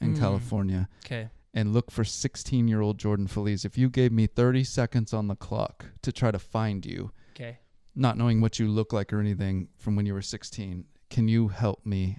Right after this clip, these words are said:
Speaker 1: How would I find you in thirty seconds in the cafeteria?
Speaker 2: <sighs> We didn't have a cafeteria.
Speaker 1: You know what I mean. <laughs>
Speaker 2: Okay.
Speaker 1: Local eatery.
Speaker 2: Oh. <laughs>
Speaker 1: <laughs> Let's just say a big room.
Speaker 2: I could tell you, yeah.
Speaker 1: Okay.
Speaker 2: Yeah, I would,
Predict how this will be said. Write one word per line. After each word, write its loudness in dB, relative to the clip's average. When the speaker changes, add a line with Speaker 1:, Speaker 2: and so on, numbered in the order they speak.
Speaker 1:
How 2
would 4
I 2
find -4
you 0
in -4
thirty -2
seconds -4
in -6
the -8
cafeteria? -10
Speaker 2:
<sighs> -18
We -6
didn't -6
have -8
a -10
cafeteria. -16
Speaker 1:
You -2
know -6
what -8
I -6
mean. -10
<laughs> 0
Speaker 2:
Okay. 2
Speaker 1:
Local 2
eatery. -2
Speaker 2:
Oh. 4
<laughs> -16
Speaker 1:
<laughs> -14
Let's 4
just 0
say 8
a 6
big 4
room. 0
Speaker 2:
I 6
could -2
tell 0
you, -2
yeah. 0
Speaker 1:
Okay. -4
Speaker 2:
Yeah, 2
I 4
would, 4